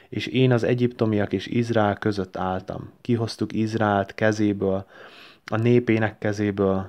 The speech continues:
és Jahua áthozta Izraelt a tenger közepén, mintha szárazföld lett volna. És mindazon népeket, akiket hozott, hogy üldözzék Izraelt, Jahua a mi hatalmasságunk bevetette a tenger közepébe,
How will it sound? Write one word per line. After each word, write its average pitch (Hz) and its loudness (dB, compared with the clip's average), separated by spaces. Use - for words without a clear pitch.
és - -8
Jahua 107 4
áthozta 107 -2
Izraelt 104 0
a 95 -4
tenger 107 0
közepén, 95 -6
mintha 98 -10
szárazföld 92 -2
lett 87 -8
volna. - -12
És 107 -6
mindazon 120 2
népeket, 110 0
akiket 95 -6
hozott, 98 -2
hogy 92 -6
üldözzék 101 2
Izraelt, 98 0
Jahua 107 0
a - -2
mi 110 -2
hatalmasságunk 98 -2
bevetette 104 -2
a 92 -2
tenger 104 0
közepébe, 92 -4